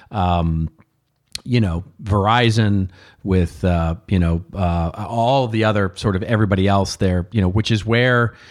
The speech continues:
H B O Max is gonna run into some challenges, um, you know, because they will get most favored nation, I'm sure, because they're part of the A T and T network, um,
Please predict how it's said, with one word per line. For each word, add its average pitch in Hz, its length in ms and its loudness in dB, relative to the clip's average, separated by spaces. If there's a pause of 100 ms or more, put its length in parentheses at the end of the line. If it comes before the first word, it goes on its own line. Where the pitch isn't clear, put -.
(180)
H 113 200 0
B 107 140 2
O 101 80 4
Max 98 300 0
is 101 100 2
gonna 101 160 0
run 98 220 2
into 98 200 2
some 117 360 0
challenges, 131 600 -2 (260)
um, 98 500 -2
you 104 100 0
know, 95 260 0 (300)
because 101 800 0 (320)
they 107 320 0
will 117 200 2
get 110 240 0
most 110 280 0
favored 107 380 0
nation, 104 580 0
I'm 95 180 0
sure, 143 400 0
because 92 340 0
they're 95 140 2
part 95 240 0
of 87 80 -4
the 90 140 -2
A 92 100 0
T 90 220 0
and 85 80 2
T 87 400 0
network, 92 560 -4 (360)
um, 92 460 2